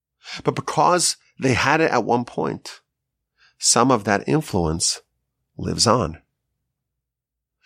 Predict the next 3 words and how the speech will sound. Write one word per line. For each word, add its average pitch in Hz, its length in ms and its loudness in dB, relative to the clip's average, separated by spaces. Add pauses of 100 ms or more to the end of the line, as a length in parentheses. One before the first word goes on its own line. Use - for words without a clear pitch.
(260)
Moshe's 156 600 2 (220)
greatest 117 540 0
accomplishment - 760 -4